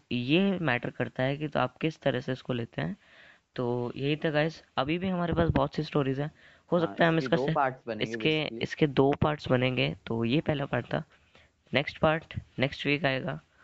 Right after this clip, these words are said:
Speaker 1: फॉलो कर लेना हमें, अ, Spotify पे and सब्सक्राइब कर लेना हमारे YouTube चैनल को। तो मिलते हैं नेक्स्ट में,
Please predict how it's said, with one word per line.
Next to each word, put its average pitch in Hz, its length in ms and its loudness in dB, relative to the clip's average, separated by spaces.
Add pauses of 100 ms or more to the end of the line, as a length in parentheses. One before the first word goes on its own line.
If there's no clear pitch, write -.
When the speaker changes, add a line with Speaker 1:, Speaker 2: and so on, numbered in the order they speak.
(240)
Speaker 1:
फॉलो 143 340 0
कर 165 160 -2
लेना 151 360 -6 (320)
हमें, 127 320 -4 (600)
अ, 117 340 2
Spotify 135 500 0
पे 156 220 -6 (160)
and 117 540 -4
सब्सक्राइब - 480 -2
कर - 160 -2
लेना 123 220 0
हमारे 113 300 0
YouTube 113 260 -4
चैनल 113 180 -2
को। 139 240 -6 (680)
तो 113 220 2
मिलते 127 340 2
हैं 156 80 4
नेक्स्ट 139 280 -2
में, 139 180 -2